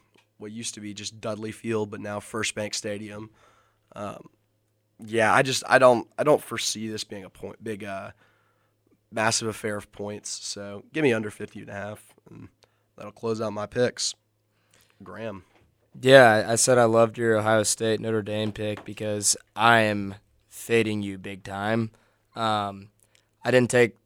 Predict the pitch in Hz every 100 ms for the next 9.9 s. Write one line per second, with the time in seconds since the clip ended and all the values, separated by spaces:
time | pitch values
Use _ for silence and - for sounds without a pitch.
0 | - 117 113 110 101 - 110 110 110 117
1 | 117 113 107 110 107 - - 107 113 107
2 | 110 107 110 104 104 104 104 98 - 113
3 | 127 110 104 101 - - 120 107 107 117
4 | 110 104 110 117 117 110 110 107 113 113
5 | 107 110 113 113 - _ _ _ _ -
6 | - 117 117 117 117 113 110 113 _ -
7 | 113 117 113 110 - 113 113 110 110 113
8 | - 110 - 117 117 113 113 110 113 107
9 | 104 - 110 - 110 110 131 139